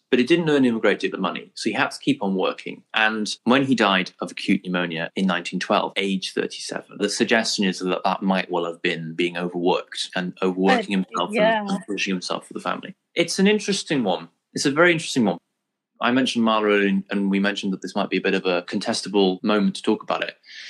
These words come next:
Speaker 1: He went to America three times on three tours, and Americans loved him.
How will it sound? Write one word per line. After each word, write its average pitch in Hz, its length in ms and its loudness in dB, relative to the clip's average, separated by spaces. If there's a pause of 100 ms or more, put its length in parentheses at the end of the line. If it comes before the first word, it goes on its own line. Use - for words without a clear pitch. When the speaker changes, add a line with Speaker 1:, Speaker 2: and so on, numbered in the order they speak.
(240)
Speaker 1:
He 143 200 2
went 170 240 4
to 160 120 2
America 151 800 2
three 143 140 2
times 98 520 -4
on 98 160 -2
three 123 240 4
tours, 87 560 0
and 110 280 0 (340)
Americans 123 640 4
loved 110 300 0
him. - 240 -10